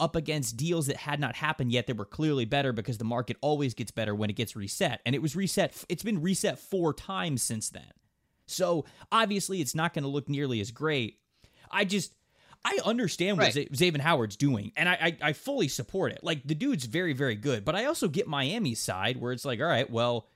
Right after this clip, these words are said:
Speaker 1: we signed you to this deal two years ago, and you now want us to convert a lot of your remaining money into guaranteed money," which is, of course, smart for Howard to do that, especially when he has as much power as he does,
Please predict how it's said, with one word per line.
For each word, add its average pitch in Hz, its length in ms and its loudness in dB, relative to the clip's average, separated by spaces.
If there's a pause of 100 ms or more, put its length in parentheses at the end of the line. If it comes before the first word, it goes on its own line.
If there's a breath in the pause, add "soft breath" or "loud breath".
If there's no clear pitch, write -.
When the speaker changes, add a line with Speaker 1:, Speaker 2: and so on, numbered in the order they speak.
(340)
Speaker 1:
we 151 140 2
signed 175 340 0
you 139 80 0
to 131 60 -4
this 131 180 -2
deal 156 180 0
two 120 140 -4
years 143 240 -2
ago, 107 400 -2
and 117 200 0
you 123 240 -4
now 151 240 0
want 131 380 -4 (100)
us 151 340 0
to 151 120 -2
convert 135 640 -2
a 123 80 0
lot 135 300 2
of 127 80 -4
your 120 120 -6
remaining 131 520 -2
money 120 260 0
into 127 180 -2
guaranteed 110 580 -4
money," 110 260 -2
which 139 180 -4
is, 107 80 -6
of 120 140 -8
course, 104 260 -10
smart 104 380 -6
for 101 100 -8
Howard 196 440 2
to 117 40 -6
do 95 220 -10
that, 98 200 -4
especially 151 400 -4
when 131 140 -4
he 127 140 -4
has 117 160 -4
as 107 80 -6
much 107 200 -6
power 196 320 -2
as 120 120 -4
he 117 100 -6
does, 104 300 -4